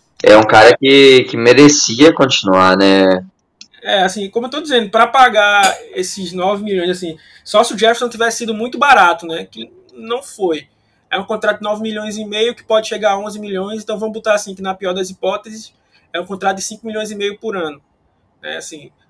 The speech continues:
Speaker 2: não é um contrato baixíssimo, também não é um contrato alto, mas assim, como eu digo, eu, eu acho que era melhor,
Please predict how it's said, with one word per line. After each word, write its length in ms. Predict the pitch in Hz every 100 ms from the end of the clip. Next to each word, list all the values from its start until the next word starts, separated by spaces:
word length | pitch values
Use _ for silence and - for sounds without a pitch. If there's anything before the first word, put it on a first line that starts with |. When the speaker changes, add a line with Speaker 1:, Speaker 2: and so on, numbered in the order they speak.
| _
Speaker 2:
não 140 | 165
é 40 | 202
um 60 |
contrato 480 | 208 208 196 185 185 - _ _ _ _
baixíssimo, 880 | 160 160 160 - 214 247 254 254 254 _
também 220 | 226 226
não 80 | 220
é 20 |
um 60 | 208
contrato 340 | 202 202 202
alto, 420 | 208 214 247 294 _ _ _ _ -
mas 100 | 202
assim, 160 | 202
como 160 | 202 220
eu 80 | 220
digo, 260 | 190 170
eu, 280 | 147 175 170 170
eu 140 | 160
acho 240 | 170 185 -
que 80 | 202
era 100 | 208
melhor, 560 | 208 180 175 185 214